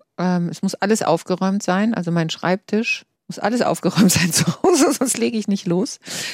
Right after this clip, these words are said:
Und dann, äh, lese ich das Drehbuch halt ganz, ganz oft.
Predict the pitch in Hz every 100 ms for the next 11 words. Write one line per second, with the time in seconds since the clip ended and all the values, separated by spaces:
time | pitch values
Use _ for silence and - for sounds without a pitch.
0 | - - - _ - 190 - 220 220 -
1 | 190 190 185 208 196 175 170 202 196 190
2 | 175 - 165 170 165 160 - - - -